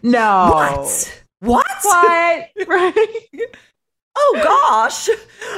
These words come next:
Speaker 1: Right.
Speaker 2: <laughs>
Speaker 1: Rinna's hypocrisy is really annoying me.
Speaker 2: I
Speaker 1: I have more
Speaker 2: fucking
Speaker 1: to think
Speaker 2: hate
Speaker 1: about
Speaker 2: Rinna.
Speaker 1: the way that she treated also, um,
Speaker 2: Denise.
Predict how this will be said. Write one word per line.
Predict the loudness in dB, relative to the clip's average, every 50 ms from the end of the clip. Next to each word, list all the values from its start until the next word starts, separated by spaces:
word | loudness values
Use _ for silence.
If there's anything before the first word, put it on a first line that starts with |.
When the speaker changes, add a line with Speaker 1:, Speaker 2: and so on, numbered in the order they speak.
| -6 -4 -2 0
Speaker 1:
Right. | 0 2 2 0 0 -2 -4
Speaker 2:
<laughs> | -6 -6 -8 -8 -12 _ -14
Speaker 1:
Rinna's | -6 -4 -4 -2 0 0 2 2 0 -2
hypocrisy | -4 -4 -2 -2 -2 -2 -2 -4 -8 -10 -10 -10 -10 -8 -8
is | -8 -8
really | -6 -6 -6 -4 -4 -6
annoying | -6 -6 -6 -8 -8 -10 -10 -12
me. | -10 -6
Speaker 2:
I | -4
Speaker 1:
I | -4
have | -2 0 0 0 0
more | 0 0
Speaker 2:
fucking | -2 -2 -2
Speaker 1:
to | -4
think | -4 -4 -4
Speaker 2:
hate |
Speaker 1:
about | -2 0 0 2 0 0 -2 -4 -8
Speaker 2:
Rinna. | -12 -10
Speaker 1:
the | -8 -6
way | -4 -4 -4 -4
that | -4 -6 -8
she | -10 -12 -14 -14
treated | -12 -8 -8 -6 -6 -4 -4 -6 -6 -6
also, | -6 -6 -6 -8 -8 -10 -10 -8 -6 -4 -4 -2 -2
um, | -2 -2 -2 -4 -4 -8 -12 -14 -16 -18
Speaker 2:
Denise. | -18 -18 -18 -20 -20 -20 _